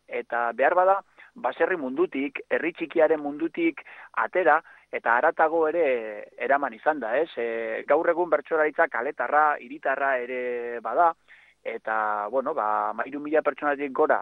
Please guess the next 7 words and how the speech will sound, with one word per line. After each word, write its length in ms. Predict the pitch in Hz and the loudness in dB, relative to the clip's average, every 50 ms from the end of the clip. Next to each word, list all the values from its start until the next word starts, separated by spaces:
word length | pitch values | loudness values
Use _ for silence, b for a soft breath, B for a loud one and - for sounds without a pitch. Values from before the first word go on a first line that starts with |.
| - - | -2 -10
bertsolaritza 640 | 113 107 113 113 - - 135 139 139 143 127 - 147 143 | -14 -12 -12 -12 -6 -2 0 2 2 2 2 0 0 0
txapelketa 520 | - 120 - 143 151 - 156 135 151 143 | 0 -2 -2 -2 -2 -2 0 0 2 2
batean 400 | 143 143 139 143 143 139 139 139 143 - | 2 2 2 2 0 0 0 -2 -6 -6
elkartzea 540 | 139 131 131 - 139 139 - - 151 156 147 | -6 -4 0 2 0 0 2 0 2 4 4
horren 240 | 127 120 127 131 131 | 4 2 -2 -2 -2
adierazle 540 | 123 127 135 131 135 131 127 139 143 143 139 | -4 -4 -2 -2 -2 -2 -2 -2 -2 0 0
ere, 140 | 135 147 | 0 0